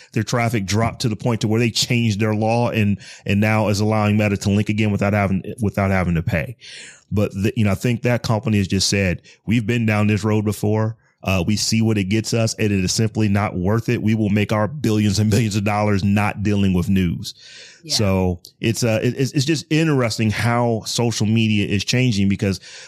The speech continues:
Speaker 1: um, you know, I really believe that Twitter, I, I think Elon's gonna try to turn this thing into a, just a private membership network to where he can, you know, it's, it's gonna kill literally hundreds of millions of people as far as who use it.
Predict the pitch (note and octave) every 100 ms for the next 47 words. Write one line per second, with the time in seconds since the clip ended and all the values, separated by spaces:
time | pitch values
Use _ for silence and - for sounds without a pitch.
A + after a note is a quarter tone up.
0 | - - G2+ G2 - G#2 - B2+ G3 F3
1 | A2+ G2+ G2+ G2+ G2 F#2+ - A#2 F#2+ G#2
2 | G2 F#2 - - D#3+ A2 G2+ A2+ E3 C#4+
3 | G#3+ B2+ C#3+ A#2 - G2+ A2 F#2 A2 B2
4 | A2 G2+ F2+ - G2+ G2 F#2+ G#2 G2 G#2
5 | G2 G2 - - G2+ G#2+ G2+ F2+ G2+ G2+
6 | G2+ E2 C2+ D2+ - _ _ _ G2 F#2+
7 | F#2 G#2+ G2 F#2 - - - - G2 D#2+
8 | E2 - - - - - G#2+ - A#2+ D3+
9 | A2 - D#3 B2+ A2 G2 - B2 C3 B2+
10 | A2 G2+ F2+ C#3+ C#3+ A2 G#2+ G#2+ G#2+ F#2+
11 | F#2 A2+ G#2 G2 F2+ G2+ - G#2+ G2 -
12 | F#2 F#2+ F3 A#2 F2